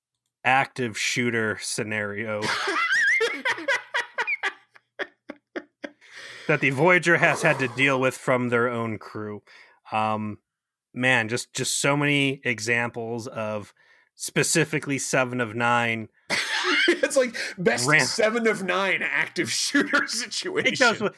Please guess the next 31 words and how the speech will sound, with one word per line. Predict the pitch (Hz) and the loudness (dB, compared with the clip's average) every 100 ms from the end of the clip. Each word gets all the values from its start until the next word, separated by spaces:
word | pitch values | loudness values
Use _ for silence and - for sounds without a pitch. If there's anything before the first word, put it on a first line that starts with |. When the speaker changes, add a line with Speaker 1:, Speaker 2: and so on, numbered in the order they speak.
| _ | _
Speaker 1:
it's | 233 202 - | -2 -2 -2
just | 214 - | -4 -2
too | 233 | -2
cumbersome. | 170 175 147 120 - | -2 0 -2 -2 -8
When | 131 | -6
you | 160 | -4
say | 220 202 | 2 2
active | 175 180 180 143 | 4 2 2 -8
shooter, | - - 165 139 | -6 -6 -4 -4
like, | 131 120 | -4 -6
who | - 196 190 | -6 0 2
else | 170 165 - | 2 0 -4
could | - 180 147 | -4 -2 0
it | 143 113 | -4 -8
be? | 120 135 120 107 98 _ _ _ _ - | -8 -6 -6 -10 -14 _ _ _ _ -12
Uh, | 117 113 113 | -8 -6 -6
we | 123 | -4
haven't | 143 143 120 | -4 -4 -4
had | 139 | -4
an | 127 | -2
active | 127 131 - 123 | -2 -2 -4 -8
shooter | - 131 127 123 | -4 -2 0 -2
since, | - 120 117 | -2 -4 -2
I | 120 | -2
think, | - 123 117 - | -2 -4 -4 -4
uh, | 120 117 113 113 _ - - - | 0 2 2 0 _ -20 -20 -10
the | 123 | -8
Chakotay, | - 117 139 123 - 120 120 120 - _ _ _ | -6 -2 0 0 2 2 2 0 -6 _ _ _
Milton | 123 135 131 123 | -2 -2 0 -2
Bradley, | 110 117 120 120 110 117 117 113 110 _ _ _ _ | 0 2 4 2 -2 -4 -4 -4 -6 _ _ _ _
uh, | 110 107 110 | -12 -6 -6